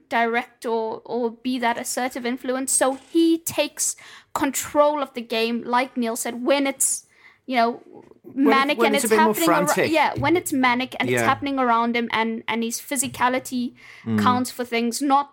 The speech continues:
Speaker 1: sort of his, his intelligence in, in, you know, um, how he's going to, to expand the play or, or do any of those things. So I think it's so good that he's, he's managed to,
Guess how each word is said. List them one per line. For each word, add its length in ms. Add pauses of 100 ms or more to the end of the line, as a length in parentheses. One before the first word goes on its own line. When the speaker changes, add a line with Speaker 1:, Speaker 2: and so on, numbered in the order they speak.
(220)
Speaker 1:
sort 320
of 140
his, 280
his 200
intelligence 800
in, 260
in, 400 (400)
you 80
know, 300
um, 280 (440)
how 340
he's 140
going 260
to, 500 (460)
to 140
expand 640
the 60
play 440
or, 280
or 240
do 200
any 180
of 120
those 300
things. 240
So 260 (280)
I 100
think 200
it's 160
so 680 (140)
good 400 (560)
that 160
he's, 280 (160)
he's 160
managed 600
to, 380